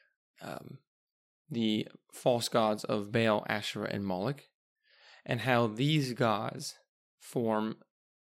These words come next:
the culture of death, or they were a key part of forming the culture of death for the people of Israel. Uh, we saw that Baal, whose name simply means Lord or Master,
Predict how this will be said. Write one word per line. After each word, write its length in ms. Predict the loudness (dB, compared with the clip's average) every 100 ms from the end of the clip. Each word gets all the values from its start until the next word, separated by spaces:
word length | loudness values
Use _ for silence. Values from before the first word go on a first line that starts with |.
| _
the 140 | -6 -6
culture 420 | -2 -4 -2 -6
of 80 | -4
death, 340 | -4 -6 -6 2
or 320 | 4 6 4
they 180 | 2 2
were 380 | 2 2 2 -2
a 80 |
key 260 | -6 -2 -2
part 540 | -2 0 0 0 -8 -16 _ _ _ _ _ _ -4
of 160 | -2 -2
forming 340 | -2 0 0
the 80 | 0
culture 380 | 0 -2 -2 -2
of 40 |
death 220 | 0 0
for 560 | -2 0 4 6 4 0 -12 -20 -20 -20 -20 _ _ -2
the 140 | 0
people 260 | 2 2 2
of 80 | 2
Israel. 460 | 0 -4 -8 -12 _ _ _ _ _ _ _ -8
Uh, 100 | -4
we 80 | 0
saw 240 | 4 6
that 240 | 4 2 -2 _ _ 0
Baal, 500 | 4 4 4 0 -6 _ _ _ _ -2
whose 240 | 0 0
name 400 | 0 0 0 -2
simply 320 | -2 -2 0
means 340 | 0 0 -4 -6
Lord 360 | 0 4 4 2
or 140 | 0
Master, 600 | 0 -2 0 0 0 -2